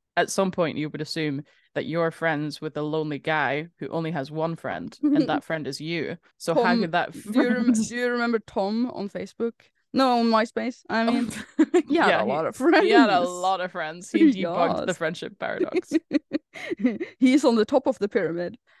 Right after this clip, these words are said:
Speaker 1: Mm-hmm.
Speaker 2: Or something.
Speaker 1: But
Speaker 2: Okay.
Speaker 1: yeah, link on Discord if anybody
Speaker 2: <laughs>
Speaker 1: has any thoughts on the friendship paradox.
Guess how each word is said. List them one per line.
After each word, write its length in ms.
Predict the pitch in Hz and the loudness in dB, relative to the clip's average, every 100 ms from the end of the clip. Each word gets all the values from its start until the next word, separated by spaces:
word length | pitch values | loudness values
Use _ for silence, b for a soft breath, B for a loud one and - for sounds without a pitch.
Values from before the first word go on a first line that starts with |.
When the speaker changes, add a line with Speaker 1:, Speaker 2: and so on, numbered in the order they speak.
| _ | _
Speaker 1:
Mm-hmm. 360 | 220 220 190 190 - _ _ _ | 0 0 0 -4 -10 _ _ _
Speaker 2:
Or 240 | - 196 202 | -10 -8 -6
something. 460 | 196 196 - 196 - | -8 -6 -6 -8 -10
Speaker 1:
But 100 | - 214 | -8 -2
Speaker 2:
Okay. 260 | 214 196 | 2 2
Speaker 1:
yeah, 260 | 190 160 175 190 | 2 2 -2 -10
link 320 | - 185 214 | -8 -4 -2
on 340 | 190 165 156 151 - | -2 -2 -6 -10 -4
Discord 500 | 151 - 131 139 - - | -4 -2 -6 -6 -8 -4
if 300 | 285 392 466 | -2 6 6
anybody 380 | 480 165 190 220 | 6 4 4 4
Speaker 2:
<laughs> 120 | 302 | 6
Speaker 1:
has 200 | 294 277 285 | 4 4 4
any 220 | 254 233 | 4 4
thoughts 400 | - 180 165 - | 2 2 2 -2
on 120 | 180 | -4
the 80 | 180 | -2
friendship 360 | 165 165 160 | -4 -6 -8
paradox. 500 | - - - - - | -8 -8 -6 -10 -12